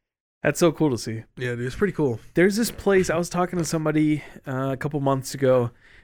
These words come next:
Speaker 1: There's this place in Arizona where you can go, and I think you can camp out in this, uh, in this town,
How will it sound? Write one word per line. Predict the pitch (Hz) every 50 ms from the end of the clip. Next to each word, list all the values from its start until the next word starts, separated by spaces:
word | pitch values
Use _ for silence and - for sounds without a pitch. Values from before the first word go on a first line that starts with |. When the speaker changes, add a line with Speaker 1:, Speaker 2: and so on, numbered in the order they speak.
| _ _
Speaker 1:
There's | 147 151 160
this | - 190 180 -
place | - - - - 147 143 156 165 165 165 - - - - - -
in | - 143 131 123 120 120 120 120 - -
Arizona | 135 135 139 139 135 123 127 131 127 143 156 170 185 196 190 - _ _ _ _ _ _ _ _ _ _ _ -
where | 139 135 131 131 131 127 127 127 123 123 123 123 127
you | 143 147 143 135
can | 131 - 143 139 135
go, | 135 131 135 135 139 139
and | 135 127
I | 123 123
think | 117 - 131 127 131
you | 135
can | 127 - 123 117
camp | 117 - - - 135 135 131 127
out | 127 120 123 127 135 -
in | 151 131
this, | 123 127 123 120 123
uh, | - - 135 120 117 117 120
in | 117 117
this | 117 113 -
town, | - - 127 120 120 120 113 110 107 107